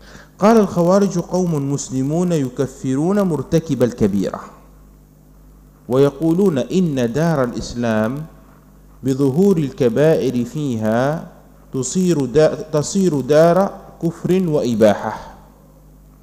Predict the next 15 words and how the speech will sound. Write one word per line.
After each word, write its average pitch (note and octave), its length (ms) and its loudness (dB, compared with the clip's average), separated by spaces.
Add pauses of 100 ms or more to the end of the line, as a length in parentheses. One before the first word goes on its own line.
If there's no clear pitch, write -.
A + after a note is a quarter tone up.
(480)
تاركون F3+ 560 4
للجماعة، C#3+ 800 0 (800)
لأن E3+ 580 2 (300)
الأئمة C#3 720 0 (220)
لما C#3+ 600 -2 (1080)
أقروا F3 520 2
على C#3+ 180 2
المعاصي D#3+ 760 -2 (720)
أو D#3 180 4
لما D3+ 460 0
أقروا F3+ 500 2
على C#3+ 160 2
المعاصي F3+ 720 -2 (140)
كفروا D#3 440 0
بزعمهم، A2 640 -2